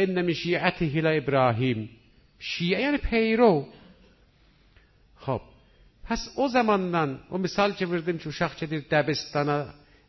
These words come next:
və ta seyr eləyir, gəlir danışqaha, xoş, şiə kəlməsi Peyğəmbərin ağzından çıxdı. Biz dedik, "Çəş", qoyduq gözümüzün üstünə. Sonra Qədir məsələsi gəldi qabağa. "Mən kuntu mevlah, fə haza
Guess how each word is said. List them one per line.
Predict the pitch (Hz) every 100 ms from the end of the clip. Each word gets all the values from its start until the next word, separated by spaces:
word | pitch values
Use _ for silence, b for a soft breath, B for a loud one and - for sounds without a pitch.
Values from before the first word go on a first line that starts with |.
| _
və | 147 -
ta | - 226 254 247
seyr | - - 214 190
eləyir, | 180 175 165
gəlir | 165 160 151
danışqaha, | 147 147 147 - - 185 233
xoş, | 254 214 202 -
şiə | - 196 190 208
kəlməsi | 185 175 180 170
Peyğəmbərin | 165 165 156 156 156 151
ağzından | 147 139 131 143
çıxdı. | 139 - - 170 b b b b b b -
Biz | 151
dedik, | 147 143
"Çəş", | - 139 117 - -
qoyduq | 147 143 151
gözümüzün | - 135 117 110 113
üstünə. | 98 - - - - _ _ _ _ - - - - - - B B B
Sonra | - 202 214
Qədir | 196 190 185 208
məsələsi | 185 156 156 143 139
gəldi | 127 120 107
qabağa. | - 98 101 101
"Mən | 170 196
kuntu | - 226 226
mevlah, | 208 202 190 214 240 208 - - - b b b b -
fə | 175
haza | 165 208 202 160